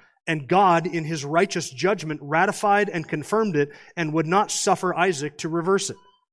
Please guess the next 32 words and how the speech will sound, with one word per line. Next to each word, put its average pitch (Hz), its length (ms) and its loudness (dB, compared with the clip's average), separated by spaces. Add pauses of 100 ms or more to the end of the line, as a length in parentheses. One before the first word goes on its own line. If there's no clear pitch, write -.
(420)
He 175 60 0
found 196 320 0
no 214 160 2
place 214 420 2
for 190 120 -4
repentance 180 640 -2
in 185 200 -2
his 185 200 -2
heart, 175 400 2 (460)
and 175 100 -4
so 214 140 4
when 220 260 4
he 226 180 -2
wept, 190 460 4
he 202 100 -4
wept 190 480 2
not 202 280 4
over 226 560 2 (320)
desiring 208 680 4
to 233 100 -4
repent, 202 640 0
as 170 220 0
the 185 120 4
English 240 220 0
translation 202 640 0
may 196 120 4
suggest. 170 640 2
You 165 100 -6
read 196 180 -4
that, 165 200 4
verse 160 180 -4
seventeen, 175 520 -2